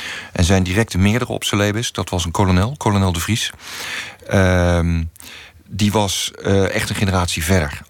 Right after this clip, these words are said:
Alle meerdere van Westerling, generaal Spoor, kolonel De Vries, eh, andere mensen uit de, bijvoorbeeld de chef-staf van het Nederlands leger,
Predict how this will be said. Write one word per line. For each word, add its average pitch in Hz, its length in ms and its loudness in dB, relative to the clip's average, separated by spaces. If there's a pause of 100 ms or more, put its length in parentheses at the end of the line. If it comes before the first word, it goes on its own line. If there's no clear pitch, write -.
Alle 117 260 2
meerdere 107 420 2
van 95 160 -4
Westerling, 107 560 -2
generaal 85 300 0
Spoor, - 500 -2 (440)
kolonel 90 380 4
De 87 100 -2
Vries, - 440 -2 (500)
eh, 85 340 4
andere 98 720 0
mensen 101 320 2
uit 90 160 -4
de, 95 60 -2
bijvoorbeeld 87 460 -2
de - 60 -4
chef-staf 123 500 0
van 104 100 -4
het 101 100 -2
Nederlands 98 340 0
leger, 95 380 0